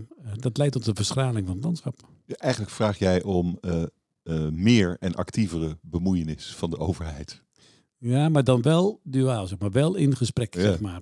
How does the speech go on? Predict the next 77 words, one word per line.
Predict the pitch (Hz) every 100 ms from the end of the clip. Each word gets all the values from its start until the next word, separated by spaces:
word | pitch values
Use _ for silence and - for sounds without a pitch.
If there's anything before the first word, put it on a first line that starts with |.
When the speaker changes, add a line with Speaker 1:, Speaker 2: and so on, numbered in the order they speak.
| -
Speaker 2:
Ja. | - -
Speaker 1:
Eh, | 110 110 131 117
eh, |
d-, | 117 139 139
er | 143
is |
wel | 143 165
een | 123
visie | 98 147 131
nodig, | 113 95 85 87
Speaker 2:
Kunnen | 160
we, | - 226
Speaker 1:
inderdaad. | 190
Speaker 2:
Tim, | 190 208 117
Speaker 1:
Ja. | 139
Speaker 2:
denk | 196
je | 165
dat | 175
we | 160
die, | 156 147 127
die | 139
vergissingen | 123 131 190 170 139
uit | 117
het | 104 90
verleden, | 92 85 71 73
laten | 92 101 98
we |
ze | 92
zomaar | 92 101 87
noemen, | 82 113 135
die | 95
lelijke | 90 101 90 85
Speaker 1:
Ja. | 98
Speaker 2:
dingen | 123 -
waar | 139
we |
Speaker 1:
Ja. | 135
Speaker 2:
het | 127
over | 120
hadden, | 127 127 - -
Speaker 1:
Ja. | -
Speaker 2:
kan | 165 226
je | 208
daar | 208
niet | 202 120
wat | 85
mee? | - 104 180
Zijn | - 175
die | 170
nog | 165 127 -
op | - 226
te | -
knappen? | 87 69 - 214 _ _ _ _ -
Speaker 1:
Ja. | -
Speaker 2:
Vast | 107 -
wel. | 190 82 - _ _ _ _
Speaker 1:
Ja. | 262 - _
Nou | 214 156
ja, |
je | 123 123
kan | 135 131
op, | 117
op | - 123
heel | 139 170
veel | 160
plaatsen | 175 170 165 165
kan | 175
je | 156
natuurlijk | 147 143 143
iets | 139
doen. | 131 120
En, | - 147
Speaker 2:
Doe | 190
je |
Speaker 1:
en | 147
Speaker 2:
dat | 101 92
ook? | 73 -